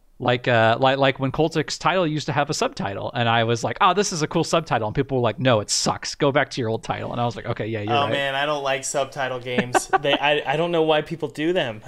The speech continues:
Speaker 2: Um, what's, what's the logic behind that? I'm curious.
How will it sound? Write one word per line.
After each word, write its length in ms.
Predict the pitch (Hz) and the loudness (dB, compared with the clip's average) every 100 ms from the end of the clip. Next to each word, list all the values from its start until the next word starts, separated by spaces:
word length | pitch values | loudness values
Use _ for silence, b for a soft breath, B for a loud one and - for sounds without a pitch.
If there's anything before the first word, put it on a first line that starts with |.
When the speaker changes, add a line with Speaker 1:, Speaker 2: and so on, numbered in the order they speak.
| - | -4
Speaker 2:
Um, 580 | 135 135 127 123 120 117 | -2 0 -2 -4 -8 -4
what's, 280 | 147 185 196 | 0 0 0
what's 220 | 196 202 | -4 -2
the 100 | 208 | -2
logic 400 | 175 170 165 160 | 0 0 0 -10
behind 340 | 127 117 113 110 | -12 -6 -6 -6
that? 180 | 104 - | -10 -12
I'm 80 | 120 | -10
curious. 600 | - 127 117 107 - | -4 -2 -2 -6 -12